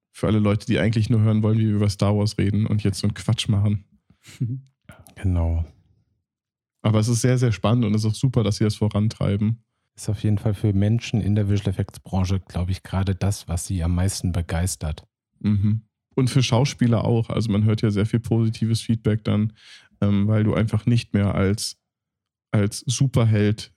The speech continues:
Speaker 1: in einer grünen, in einem grünen Studio stehst und dir vorstellen musst, was passiert, sondern endlich,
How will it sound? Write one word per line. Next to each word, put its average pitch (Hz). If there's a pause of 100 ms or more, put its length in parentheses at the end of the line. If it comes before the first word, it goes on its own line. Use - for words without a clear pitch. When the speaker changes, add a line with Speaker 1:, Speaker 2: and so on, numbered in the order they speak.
Speaker 1:
in 117
einer 101
grünen, 107
in 110
einem 110
grünen 113
Studio 131
stehst 101
und 107
dir 104
vorstellen 107
musst, 107
was 107
passiert, 117
sondern 95
endlich, 101